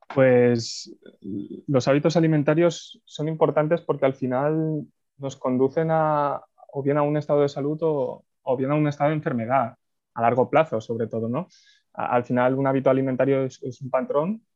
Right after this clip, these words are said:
de consumo de, de determinados alimentos que nos viene, em, influido de forma externa, ¿no? Por lo que hemos aprendido de niños, por lo que hemos visto en televisión, por lo que nos han enseñado en la escuela.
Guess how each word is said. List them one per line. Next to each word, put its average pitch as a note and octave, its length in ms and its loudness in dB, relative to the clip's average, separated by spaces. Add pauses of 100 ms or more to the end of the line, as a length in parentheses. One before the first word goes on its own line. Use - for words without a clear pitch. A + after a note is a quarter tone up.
de B2 160 0
consumo B2+ 400 -2
de, C3+ 160 2
de A#2+ 180 -4
determinados A#2 640 -6
alimentos C3 600 -4 (520)
que B2+ 100 -2
nos A#2+ 200 0
viene, C3 400 -2 (520)
em, A#2 960 -6
influido B2+ 500 0
de C3+ 100 2
forma C3+ 260 -2
externa, C#3+ 460 -2
¿no? D#3+ 260 -6
Por B2 140 -6
lo A2+ 160 -4
que A#2 80 -14
hemos A#2+ 180 -8
aprendido B2 440 -4
de A#2+ 100 2
niños, E3 540 -6 (180)
por A#2 100 -6
lo A2 120 -2
que A#2 60 -4
hemos B2 160 -2
visto B2+ 200 -4
en A#2 80 -2
televisión, B2 640 -2
por - 140 -2
lo A2+ 140 -2
que A#2 60 -10
nos A#2 200 -8
han B2+ 80 -6
enseñado A#2+ 380 -4
en A2+ 80 -4
la A2 80 -6
escuela. A2+ 480 0